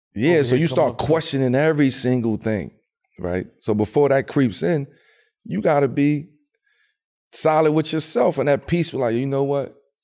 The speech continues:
Speaker 1: This is what I'm gonna bring. Here's what he gotta bring,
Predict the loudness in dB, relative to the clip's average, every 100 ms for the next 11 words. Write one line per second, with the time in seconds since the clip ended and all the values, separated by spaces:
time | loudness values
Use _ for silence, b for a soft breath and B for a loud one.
0 | -6 -4 -2 0 0 0 -2 -4 -6 -8
1 | -8 -10 -14 _ _ _ _ _ _ _
2 | _ _ _ _ _ _ _ _ _ _
3 | _ 0 2 2 2 2 2 0 -2 -6
4 | -8 -8 -10